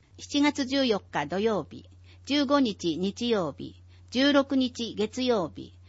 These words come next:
七月二十一日土曜日から八月三十一日金曜日。火曜日、木曜日、土曜日は夜間開園あり。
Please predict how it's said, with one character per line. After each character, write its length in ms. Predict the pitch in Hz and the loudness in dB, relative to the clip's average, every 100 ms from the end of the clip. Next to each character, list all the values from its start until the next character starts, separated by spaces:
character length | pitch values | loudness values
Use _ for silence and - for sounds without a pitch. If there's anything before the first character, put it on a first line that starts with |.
| - - | -20 -14
七 220 | - 294 | 0 4
月 240 | 294 294 | 4 4
二 160 | 277 285 | 4 4
十 180 | 254 220 | 4 2
一 220 | 196 208 | 0 -4
日 260 | 202 - | -4 -4
土 140 | 190 214 | 0 4
曜 200 | 277 254 | 4 4
日 120 | 185 | 0
か 160 | - 147 | -6 -8
ら 180 | 151 - | -10 -12
八 280 | - 220 277 | -10 -4 0
月 180 | 277 285 | 0 0
三 260 | - 277 | 2 2
十 180 | 247 214 | 2 0
一 200 | 202 226 | -2 -2
日 280 | 214 185 175 | -6 -6 -8
金 220 | - 214 | -4 -2
曜 300 | 208 185 131 - | -2 -4 -6 -12
日。 200 | 160 - - - - - - - | -20 -20 -20 -20 -20 -20 -20 -14
火 120 | - 240 | 0 4
曜 260 | 294 277 | 6 4
日、 220 | 220 156 | 4 -2
木 260 | 160 190 262 | -4 -4 0
曜 220 | 262 240 | 4 4
日、 180 | 208 135 | 2 -4
土 140 | 185 226 | 0 4
曜 220 | 254 240 | 4 4
日 160 | 185 | 0
は 160 | 156 131 | -4 -4
夜 180 | 170 208 | -6 -2
間 240 | 269 269 | 0 0
開 280 | 254 254 240 | 2 0 2
園 260 | 175 160 - | 0 -2 -4
あ 60 | 170 | -8
り。 240 | 147 - | -8 -16